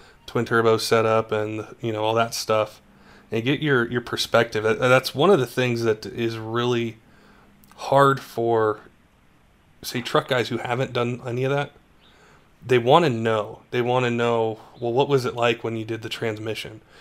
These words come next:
What was it like when you added the Smarty or, you know, the H P tuners or,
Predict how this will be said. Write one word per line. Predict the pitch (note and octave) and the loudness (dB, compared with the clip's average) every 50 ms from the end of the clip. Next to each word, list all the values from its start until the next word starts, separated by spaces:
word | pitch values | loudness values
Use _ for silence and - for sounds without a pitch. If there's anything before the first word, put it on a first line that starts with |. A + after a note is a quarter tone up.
| - - _ | -20 -16 _
What | - A#2+ A#2+ | -2 0 0
was | B2 B2+ - | 0 0 -2
it | B2 - | -4 -4
like | A#2+ A#2 A#2 A#2 A2+ - | -2 0 0 0 -2 -2
when | A2 A2 A2 | -6 -6 -6
you | G#2+ G#2+ | -6 -8
added | A2 A2 G#2+ G#2+ G#2+ G#2+ G#2 G#2+ G#2+ - _ _ _ _ _ _ _ _ _ | -6 -6 -4 -4 -4 -6 -8 -8 -12 -16 _ _ _ _ _ _ _ _ _
the | - A2+ | -8 -8
Smarty | - - - A#2 A#2 A#2 A2+ A2+ A2 G#2+ G#2+ G#2+ A2 | -8 -6 -2 0 0 0 -2 -4 -6 -8 -10 -10 -8
or, | A2 A2 A2 G#2+ G#2+ G#2 G#2 - - - | -6 -6 -6 -6 -6 -8 -10 -16 -18 -14
you | A#2+ A#2 A2 | -10 -8 -8
know, | G#2+ G#2+ G#2+ G#2+ G#2+ | -6 -6 -6 -6 -6
the | A2 - A#2 | -6 -6 -6
H | B2 B2 - | -6 -6 -6
P | - - A#2+ | -8 -8 -8
tuners | A#2 - - B2 B2 A#2+ A#2 A2+ A2 A2 A2 A2 A2+ | -8 -6 -6 -6 -4 -2 -2 -4 -4 -6 -6 -6 -6
or, | A2 G#2+ G#2+ G#2 G#2 | -6 -6 -6 -8 -10